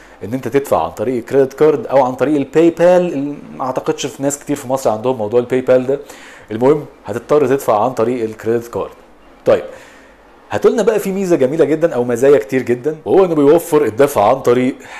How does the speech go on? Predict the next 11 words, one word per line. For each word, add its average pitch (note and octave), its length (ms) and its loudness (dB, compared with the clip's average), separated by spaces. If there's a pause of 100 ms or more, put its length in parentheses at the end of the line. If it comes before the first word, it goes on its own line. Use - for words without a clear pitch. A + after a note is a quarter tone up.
(240)
credit D#3 320 4
card، C3+ 400 2 (300)
ماشي، A2 340 -4 (580)
تحويل B2+ 360 0
بنكي A#2+ 440 -2 (320)
برضو A#2+ 300 2
ماشي، A2+ 320 -2 (400)
تدفع A#2+ 360 2
عن A2 100 -6
طريق B2 360 0 (120)
فوري، A#2+ 480 0